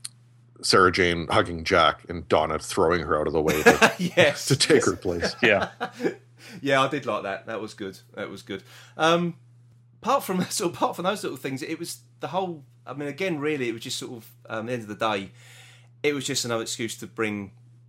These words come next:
Speaker 2: Rose and the Doctor back together, wasn't it? Um,
Speaker 1: Yes.
Speaker 2: so what
Speaker 3: And
Speaker 2: do
Speaker 3: it so didn't need it either, did it, really?
Speaker 2: No, and I don't know. <laughs> And I, well, we, we said this for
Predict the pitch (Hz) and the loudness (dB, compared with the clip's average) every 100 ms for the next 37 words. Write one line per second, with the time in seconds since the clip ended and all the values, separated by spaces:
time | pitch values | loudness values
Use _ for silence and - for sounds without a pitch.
0 | _ - 110 101 104 104 98 120 - 92 | _ -2 0 0 -2 -6 0 0 0 -6
1 | 80 - - 80 76 80 90 71 65 - | -6 -8 -8 -6 -6 -6 -8 -8 -8 -10
2 | - - 90 87 85 85 87 - - - | -14 -6 -2 -2 -2 -4 -8 -12 -16 -20
3 | - - - - - 85 113 104 104 101 | -20 -20 -20 -18 -4 -2 2 2 2 -4
4 | 101 - - - - - - - - - | -10 -16 -20 -20 -20 -20 -20 -20 -20 -20
5 | - 160 202 180 175 170 - - 208 196 | -12 2 4 8 6 4 0 6 8 8
6 | 156 143 147 135 123 101 117 117 98 104 | 4 0 0 2 2 0 0 0 -2 -4
7 | 90 82 104 95 - - - - 165 170 | -6 -6 -6 -6 -8 -16 -12 0 6 10
8 | 147 127 - 147 143 143 135 - - - | 10 8 4 2 2 0 -4 -8 -10 -14
9 | - - _ - - _ 151 165 180 175 | -20 -20 _ -20 -20 _ 0 4 4 6
10 | 175 - - - - - - 160 160 165 | 2 0 -16 -18 -20 -20 -4 2 2 2
11 | 156 156 151 - 160 - 175 - 131 123 | 2 2 2 -4 -4 0 0 0 -4 -4
12 | - 123 | -6 -10